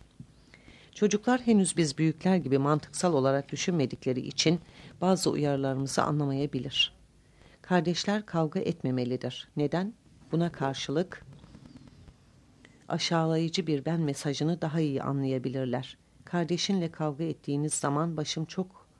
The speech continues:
ağır ve bu gibi. Ayrıca da üzülüyorum." Çocuk annesine bu olumsuz duyguyu yaşatmamak için davranışının sorumluluğunu alıp değiştirmeyi göze alabilir. Sen dili yerine ben diliyle konuşmak.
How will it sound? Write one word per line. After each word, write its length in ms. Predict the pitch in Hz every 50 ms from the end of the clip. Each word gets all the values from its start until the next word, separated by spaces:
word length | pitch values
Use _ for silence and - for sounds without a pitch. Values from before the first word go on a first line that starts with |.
| -
ağır 480 | - 147 139 139 143 135 - - - - _ -
ve 140 | 151 143
bu 80 | 143 160
gibi. 320 | 151 - 135 127 131 123 - _ _ _ - - - - - -
Ayrıca 440 | - 180 180 165 165 160 - 147 139
da 60 | 170
üzülüyorum." 680 | - - - - - 165 147 151 156 147 135 123 120 120 _ _
Çocuk 360 | - - - 156 156 180 - 160
annesine 480 | 156 143 139 135 135 - - 165 156
bu 140 | 147 135 120
olumsuz 480 | 135 143 147 139 - - 180 165 139 -
duyguyu 440 | 139 135 127 127 139 139 131 123
yaşatmamak 640 | 139 143 - - 180 175 - 147 131 135 127 127 -
için 400 | - - - - - 156 175 175 - - - - - - - - - - - - - _ _ _ _ _ _ -
davranışının 600 | 160 160 156 156 156 156 143 - - 165 170 175
sorumluluğunu 800 | 165 - - 151 135 143 139 139 135 135 139 139 139 147 156 -
alıp 300 | 151 143 151 156 - -
değiştirmeyi 640 | 151 143 143 131 - - - 139 139 143 143 147 -
göze 260 | 143 135 131 - -
alabilir. 600 | - 151 139 139 127 139 - 139 147 - - - - - - - - - - - - - - - - - _ _ - - _ _ _ _ _ - - _ - - - - - - _ - - - - - - - - -
Sen 320 | - - - 196 202 190 160
dili 260 | 151 135 143 131 139
yerine 360 | 139 131 127 151 175 190 -
ben 200 | 185 175 160 139
diliyle 300 | 135 131 127 123 123 127
konuşmak. 640 | 127 - - 123 127 127 - - 127 - - - -